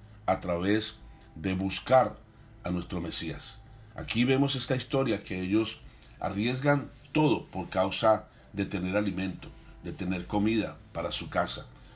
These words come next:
para su descendencia, para su pueblo. De igual manera, nosotros hemos, eh, sentido hambre y sed de justicia, y esa hambre,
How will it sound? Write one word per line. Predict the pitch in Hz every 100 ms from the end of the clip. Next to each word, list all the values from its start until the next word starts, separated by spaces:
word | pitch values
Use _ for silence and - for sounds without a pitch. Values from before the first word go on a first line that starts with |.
| -
para | 87 87
su | -
descendencia, | 95 92 85 85 107 104 - 73 - -
para | 85
su | 82 82
pueblo. | 104 110 95 80 - - - - -
De |
igual | 87 95
manera, | 98 110 110 110 107 - - -
nosotros | 101 101 - 135 147 101 - - - - -
hemos, | 98 101 113 117 104 - - - - -
eh, | 76 90 90 87 80 76
sentido | - 107 104 113 120 127 -
hambre | 123 143 123 87 -
y | - 101
sed | - 98
de | 104
justicia, | 101 - 98 - - - - - -
y | 90 101
esa | - 107 - 123
hambre, | 135 110 78